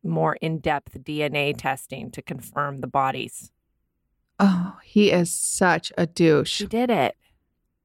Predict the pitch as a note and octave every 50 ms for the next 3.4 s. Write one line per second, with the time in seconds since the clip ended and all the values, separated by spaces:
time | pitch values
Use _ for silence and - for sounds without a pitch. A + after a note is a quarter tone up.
0 | _ _ - - G3 G3+ G3+ G3 _ - - A3 G3 D3 A2+ A2 - - _ _
1 | - A3+ A#3 C#3+ A#2+ - - - - - - _ _ _ _ _ _ _ - G#3+
2 | G#3+ A#3+ - A3+ A3+ G#3+ G3+ G3 F#3+ F#3 E3+ F3 - - F#3+ F3 D3+ C3 - -
3 | - - F3 F3 E3+ C#3+ B2+ -